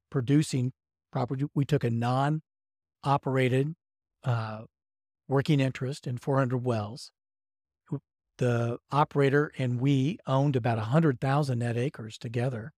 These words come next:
We put together a joint development agreement with the operator. They really liked,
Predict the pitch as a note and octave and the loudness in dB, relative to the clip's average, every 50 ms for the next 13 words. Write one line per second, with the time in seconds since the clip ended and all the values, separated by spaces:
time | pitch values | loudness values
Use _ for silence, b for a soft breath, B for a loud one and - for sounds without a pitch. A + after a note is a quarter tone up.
0 | _ _ _ _ _ _ _ _ _ _ _ _ - C3 B2+ - - C3+ - B2+ | _ _ _ _ _ _ _ _ _ _ _ _ -4 -4 0 0 0 0 0 0
1 | B2 C3 B2 B2+ A#2+ A2+ A#2 A#2 - C3+ C3 C3 B2 B2 A#2 B2+ B2+ C#3 - C#3 | 0 2 2 2 0 -2 -2 -2 0 -2 -2 0 -2 -2 2 2 2 2 2 0
2 | C3 B2 A#2+ B2 B2+ B2 A#2+ B2 - _ _ - C#3+ C#3 E3 - - C#3+ C3 B2 | -2 0 0 0 0 0 -2 -4 -6 _ _ -2 2 2 2 2 2 0 0 2
3 | A#2 A#2 - - A#2 A#2 C3 C3 B2 B2+ C#3 C#3 C#3 C3 B2 A#2 A2+ A#2 A#2+ B2+ | 0 -2 -2 -4 -2 0 0 0 0 0 0 0 0 0 0 -2 -2 -2 -2 -4
4 | B2+ - - | -4 -6 -12